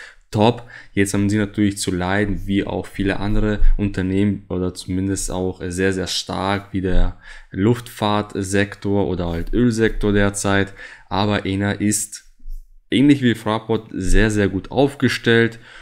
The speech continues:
Ähm, wir haben hier natürlich ein gewisses Risiko, aber ich finde hier das Risiko-Chancen-Verhältnis doch, ähm, überwiegend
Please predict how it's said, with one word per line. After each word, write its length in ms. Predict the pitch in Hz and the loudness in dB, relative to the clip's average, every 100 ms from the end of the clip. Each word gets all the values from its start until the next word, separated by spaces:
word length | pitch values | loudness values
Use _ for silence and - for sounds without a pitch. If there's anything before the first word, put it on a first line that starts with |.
| - | -14
Ähm, 460 | - 92 95 92 90 | -4 -2 0 -2 0
wir 200 | 104 98 | 0 2
haben 220 | 101 101 | 0 -2
hier 180 | 104 104 | 0 0
natürlich 600 | 95 - 113 135 135 - | -2 -2 2 2 2 -2
ein 160 | 104 104 | -4 -2
gewisses 560 | 98 101 101 90 - | -2 -4 -6 -8 -6
Risiko, 640 | 90 131 135 127 123 120 - | 0 0 0 -2 -2 -2 -4
aber 440 | 92 101 107 104 - - _ | -4 -2 -2 -4 -8 -20 _
ich 200 | - - | -16 -8
finde 200 | 104 98 | -4 -4
hier 220 | 98 110 | -2 -2
das 260 | 101 98 104 | -2 -2 -2
Risiko-Chancen-Verhältnis 1500 | 107 107 95 - 107 104 104 98 98 101 104 98 - - | 0 0 -2 -4 -6 -6 -8 -6 -4 -4 -4 -6 -6 -4
doch, 420 | - 98 107 - - | 2 2 2 -4 -4
ähm, 380 | 98 95 95 95 | -2 0 -2 -2
überwiegend 600 | 101 95 95 101 104 | -2 0 0 0 -2